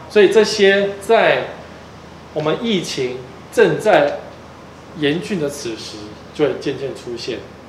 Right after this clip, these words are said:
问题。好，好，这是疫情三级之前，你看二零二一年五月七号的新闻，预售新成屋都在抛，台中单月暴增八百零一件，这个是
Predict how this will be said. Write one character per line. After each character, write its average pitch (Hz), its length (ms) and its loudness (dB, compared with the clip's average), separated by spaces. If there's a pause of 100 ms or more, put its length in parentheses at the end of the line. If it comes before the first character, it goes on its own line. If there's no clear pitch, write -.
(160)
问 127 100 -10
题。 - 280 -16 (320)
好， 110 100 -10 (560)
好， - 360 2 (1400)
这 254 140 -4
是 240 140 -6
疫 226 200 -6
情 135 280 -8 (520)
三 208 320 0
级 127 200 -8
之 135 100 -14
前， 110 220 -12 (420)
你 135 60 -14
看 175 160 -2
二 175 220 2
零 135 100 -2 (120)
二 170 160 0
一 147 200 -6
年 123 120 -12
五 120 300 -12
月 160 180 2
七 - 440 -8
号 120 340 -6
的 113 120 -8 (280)
新 127 200 -14 (100)
闻， 110 80 -14 (720)
预 277 160 0
售 254 200 6
新 240 200 0
成 185 180 4
屋 190 80 2
都 202 100 4
在 196 140 8
抛， 175 220 2
台 175 140 0
中 165 160 -2
单 165 140 -2
月 156 260 -4
暴 160 240 4
增 139 180 -2 (100)
八 151 100 -2
百 120 120 -4
零 110 200 -8
一 120 60 -12
件， 131 180 -4
这 208 100 -2
个 180 100 0
是 160 260 0